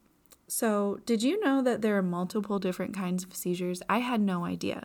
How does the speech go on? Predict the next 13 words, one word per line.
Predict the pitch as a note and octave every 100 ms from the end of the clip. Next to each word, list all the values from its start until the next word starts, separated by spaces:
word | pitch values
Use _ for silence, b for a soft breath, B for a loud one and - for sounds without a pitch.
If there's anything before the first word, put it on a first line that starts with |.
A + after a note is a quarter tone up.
| -
until | F3+ - F#3
I | G3
went | F#3 F3+ F3+
and |
visited | F3 E3+ E3+ E3 E3 D#3+
a | F3+
neurologist. | F3 G#3+ E4 - - - - - B B B B
He | - G#3+ G#3+
diagnosed | G#3+ G#3 G3 G3 F#3 F#3 -
me | G3 F#3
with | F3+ F3+ -
what's | F#3+ -
called | - E3+ E3+ F3+ E3